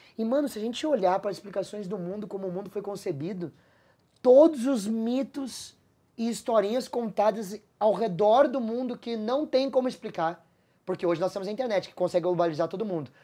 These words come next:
Agora, volta uma casinha, dois mil e dez. Lembra que ia acabar o mundo? Dois mil e doze ia acabar o mundo. Como é que a gente ficou sabendo? Porque apareceu no jornal, senão ninguém ia saber.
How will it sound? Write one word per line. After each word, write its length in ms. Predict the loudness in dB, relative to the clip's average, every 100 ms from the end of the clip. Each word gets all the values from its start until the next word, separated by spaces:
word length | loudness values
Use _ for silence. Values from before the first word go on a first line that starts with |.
| -12
Agora, 300 | -8 -6 -6 -8
volta 320 | -6 -4 -2
uma 100 | -4
casinha, 340 | -4 -4 -4 -4
dois 160 | -4
mil 100 | -2
e 20 |
dez. 480 | 0 0 -2 -12 -20 _ _ _ _ _
Lembra 200 | -6 -6
que 80 | -4
ia 40 | -6
acabar 200 | -4 -4
o 80 |
mundo? 240 | -4 -10 -16 _ _ _
Dois 140 | -8 -6
mil 100 | -2
e 20 |
doze 260 | 0 0
ia 40 | -2
acabar 180 | -6 -8
o 40 |
mundo. 160 | -10 -16 _ _ _ _ _ _
Como 140 | -6 -2
é 40 |
que 60 | -2
a 20 |
gente 60 | -2
ficou 120 | -4
sabendo? 300 | -2 -2 -4
Porque 120 | -6
apareceu 280 | -6 -6 -8
no 60 |
jornal, 400 | -8 -6 -6 -8
senão 220 | -10 -8 -6
ninguém 400 | -4 -4 -2 -4
ia 80 |
saber. 480 | -6 -6 -8 -10 -14